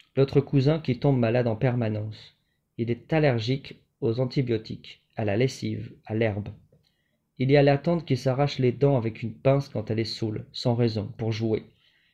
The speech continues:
Une pince comme celle qu'on utilise au garage. Elle est souvent ivre, et fatalement, elle se retrouve sans avoir de dents à arracher. Mon cousin a dit ce jour-là, « Ça pue la mort. » Il avait raison, c'était la mort.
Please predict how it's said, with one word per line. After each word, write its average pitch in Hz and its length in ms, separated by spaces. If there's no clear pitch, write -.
Une 117 180
pince 131 280
comme 110 200
celle 120 240
qu'on 110 160
utilise 113 340
au 110 60
garage. 101 580
Elle 107 160
est 107 40
souvent 120 400
ivre, 120 360
et 120 80
fatalement, 107 680
elle 113 120
se - 140
retrouve 113 360
sans 117 240
avoir 113 280
de 110 100
dents 104 300
à 98 60
arracher. 101 420
Mon 123 80
cousin 147 320
a 123 60
dit 147 120
ce 123 160
jour-là, « 107 500
Ça - 140
pue - 200
la 98 120
mort. » - 400
Il 120 100
avait 123 160
raison, 131 340
c'était - 280
la 101 100
mort. 98 420